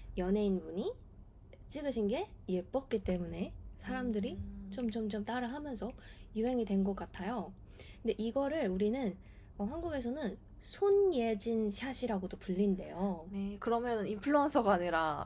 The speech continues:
Speaker 2: 되게 유명한 배우.
Speaker 1: 네. 근데 이게 또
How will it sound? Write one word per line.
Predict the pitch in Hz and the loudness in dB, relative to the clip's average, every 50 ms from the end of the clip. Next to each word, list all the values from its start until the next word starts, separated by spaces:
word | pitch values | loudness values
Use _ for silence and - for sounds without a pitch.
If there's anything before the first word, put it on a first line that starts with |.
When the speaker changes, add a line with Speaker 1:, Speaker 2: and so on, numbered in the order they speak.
| - - | -2 2
Speaker 2:
되게 | 214 202 165 190 170 160 143 156 | 2 4 6 6 4 4 2 2
유명한 | 185 226 277 311 277 220 196 196 | 4 8 10 12 12 12 10 10
배우. | - 196 175 175 170 165 160 160 170 190 190 - - - | 10 10 10 12 12 10 8 8 6 2 -2 -4 -2 2
Speaker 1:
네. | 226 233 190 185 - - - - - - - - - - | 4 4 4 2 0 -8 -16 -18 -18 -18 -18 -18 -14 -6
근데 | - - 269 285 311 320 359 269 | 0 2 2 2 4 4 4 6
이게 | 220 202 254 247 - | 6 6 4 2 2
또 | - 254 220 202 185 190 | 2 2 2 2 0 -2